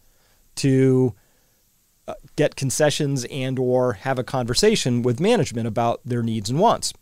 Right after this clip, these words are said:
<laughs> How's, how's that terrorism, right?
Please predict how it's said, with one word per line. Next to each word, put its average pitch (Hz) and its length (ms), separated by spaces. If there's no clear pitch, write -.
<laughs> - 240
How's, - 720
how's 180 220
that 165 180
terrorism, 127 600
right? 139 220